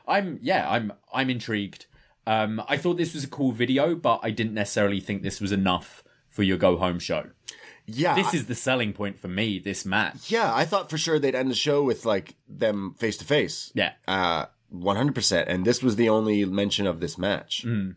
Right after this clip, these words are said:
Speaker 2: That's, that's kind of a down for me on this show. I was like, "Wait a second. You're going to the, like, craziest sounding match ever in North American wrestling history. And this is the hype for it."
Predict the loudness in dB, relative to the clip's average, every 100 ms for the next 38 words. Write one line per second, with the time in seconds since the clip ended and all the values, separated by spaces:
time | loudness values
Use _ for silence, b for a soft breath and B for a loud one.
0 | -4 -2 -2 -2 0 0 0 2 2 2
1 | -2 -4 -4 -6 -4 -2 -2 -2 -4 -4
2 | -2 0 0 0 -2 0 2 2 4 2
3 | 0 -4 B B B -4 -2 0 0 0
4 | 2 2 0 -6 -6 0 2 2 0 0
5 | 0 0 0 -2 -2 -4 -4 -8 -8 -4
6 | -4 -4 -8 -8 b b b 2 2 4
7 | 2 2 2 -2 -2 -4 -4 -4 -4 -8
8 | -10 -6 -2 0 0 -2 -8 -16 _ _
9 | _ 0 2 4 0 0 0 -2 0 0
10 | -2